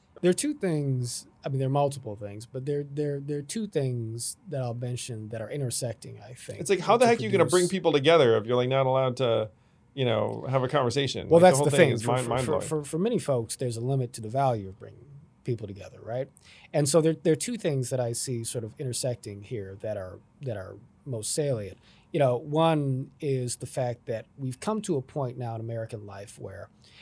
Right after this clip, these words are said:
Speaker 1: as opposed to times past where Republicans and Democrats, you know, different parties, but there's very little, like,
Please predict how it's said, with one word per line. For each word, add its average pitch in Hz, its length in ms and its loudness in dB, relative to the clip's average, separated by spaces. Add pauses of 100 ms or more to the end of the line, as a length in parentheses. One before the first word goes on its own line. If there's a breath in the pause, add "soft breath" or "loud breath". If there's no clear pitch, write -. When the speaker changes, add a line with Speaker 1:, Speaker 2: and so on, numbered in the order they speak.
Speaker 1:
as 151 120 4
opposed 233 460 -2
to 143 40 -12
times 147 480 -2
past - 680 -4
where 120 200 -4
Republicans 127 680 -4
and 107 120 -10
Democrats, 117 680 -6
you - 60 -12
know, - 140 -16 (480 soft breath)
different 143 400 0
parties, 208 560 -2 (180)
but 190 200 0
there's 160 260 -2
very 151 320 -4
little, 131 400 -6 (140)
like, 104 200 -12